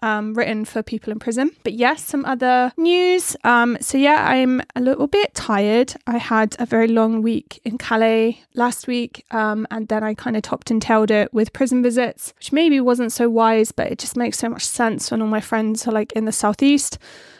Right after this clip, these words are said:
um, inside. So yeah, I was very lucky to see my friend Kevan and also to see Ryan Dwyer,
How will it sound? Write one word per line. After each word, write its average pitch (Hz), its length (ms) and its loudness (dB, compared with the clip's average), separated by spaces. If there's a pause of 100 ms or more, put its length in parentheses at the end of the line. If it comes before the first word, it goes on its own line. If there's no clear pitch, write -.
(120)
um, 226 280 -2
inside. 233 680 0
So 208 580 0
yeah, 233 320 0
I - 20 -2
was 226 160 -2
very 226 180 -2
lucky 220 440 -2
to - 100 -14
see 233 240 -6
my 220 140 -6
friend 220 280 -8
Kevan 269 600 2
and 233 200 -2
also 233 240 -2
to 226 140 -6
see 214 420 -4
Ryan 214 220 -4
Dwyer, 240 440 2